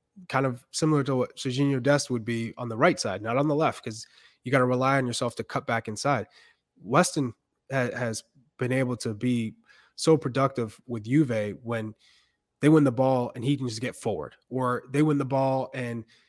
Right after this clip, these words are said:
he's streaking from a deeper position into the box, and because it gets played around and then cut back, he's there for a tap in. Very good with his timing. I mean, one of the best players that, that I've seen in his generation when it comes to timing, whether it's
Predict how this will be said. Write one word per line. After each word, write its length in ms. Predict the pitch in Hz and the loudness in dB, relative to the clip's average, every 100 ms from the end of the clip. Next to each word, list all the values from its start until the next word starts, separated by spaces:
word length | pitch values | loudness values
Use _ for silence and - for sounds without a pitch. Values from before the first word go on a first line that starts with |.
| _ _ | _ _
he's 240 | 170 151 | -2 -2
streaking 680 | - - 165 151 131 120 117 | -2 0 0 2 -2 -4 -4
from 240 | - 123 | -2 -2
a 40 | 117 | 0
deeper 340 | 147 147 120 | -2 -2 -4
position 600 | 123 120 127 - 113 107 - | -4 -4 -4 -4 -6 -8 -6
into 220 | 127 123 | -6 -4
the 60 | |
box, 420 | 113 120 117 - 120 | -2 0 0 -2 -8
and 120 | 107 | -6
because 380 | 120 - 139 127 | -6 0 0 0
it 120 | 110 | 0
gets 180 | 117 - | -4 -4
played 380 | - 147 143 | 0 2 4
around 480 | 123 127 156 131 120 | 2 2 2 2 0
and 100 | 110 | -4
then 200 | 117 113 - | -4 -6 -4
cut 260 | 131 - | -4 -2
back, 440 | 127 131 110 - - _ | 2 2 2 -4 -20 _
he's 160 | 131 | -4
there 140 | 113 117 | -2 -2
for 160 | - | -2
a 40 | 117 | -2
tap 300 | 160 147 - | 0 -2 -4
in. 160 | 98 - - _ _ _ | -8 -10 -20 _ _ _
Very 260 | 117 143 151 | 2 8 8
good 180 | 143 135 | 8 4
with 120 | 131 | 2
his 160 | 120 - | -2 -4
timing. 500 | - 120 131 151 151 - | -2 -2 0 -2 -4 -4
I 60 | |
mean, 160 | 131 120 | -2 0
one 100 | 131 | 0
of 60 | |
the 80 | 117 | 0
best 320 | 104 131 - | 0 0 0
players 400 | - 123 123 127 117 | -4 -2 -2 -2 -4
that, 120 | - - | -10 -6
that 120 | 117 | -2
I've 160 | 113 123 | -2 -2
seen 320 | - 131 139 | -4 -2 -2
in 100 | 123 | -2
his 180 | 127 120 | -4 -6
generation 500 | 120 117 120 127 156 | -6 -2 -2 -4 -6
when 80 | 110 | -6
it 60 | |
comes 220 | - 117 | -6 -8
to 80 | - | -8
timing, 420 | - 113 117 135 | -8 -6 -4 -2
whether 280 | 120 113 113 | -2 -2 -4
it's 180 | 107 - | -4 -10